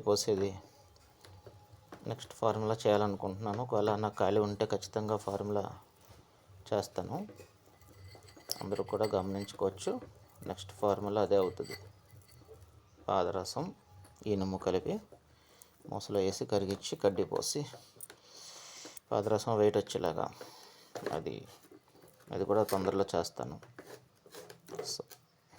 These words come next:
గీటు పక్కగా ఉంది, బంగారు రంగు వచ్చింది,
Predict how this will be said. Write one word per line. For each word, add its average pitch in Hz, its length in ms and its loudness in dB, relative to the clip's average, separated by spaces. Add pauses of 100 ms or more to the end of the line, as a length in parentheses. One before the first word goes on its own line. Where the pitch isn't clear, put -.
(1400)
గీటు 104 240 4 (100)
పక్కగా 98 320 2 (100)
ఉంది, 101 160 -2 (140)
బంగారు 101 400 2
రంగు 98 220 0
వచ్చింది, 80 280 -8